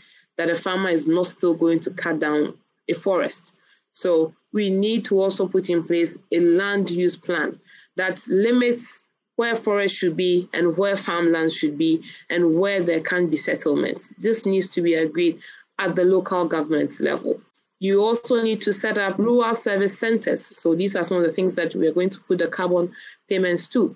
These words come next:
Setting up a rural service center is part of the cocoa supply chain structures that provide the ease of input access to the farmers.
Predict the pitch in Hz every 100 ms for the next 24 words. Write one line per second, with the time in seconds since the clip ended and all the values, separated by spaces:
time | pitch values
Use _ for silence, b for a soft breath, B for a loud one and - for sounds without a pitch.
0 | - - - 202 202 190 185 - 185 202
1 | 220 220 208 180 180 180 170 170 - B
2 | B B - 180 - 214 220 190 175 170
3 | 175 170 - 196 190 165 180 180 180 180
4 | 170 - - 233 226 - 175 - - B
5 | B B B 214 233 - 208 208 214 208
6 | - _ _ 190 190 - 254 233 220 185
7 | - 240 233 240 - - 185 - - -
8 | - _ - 196 160 - 190 - -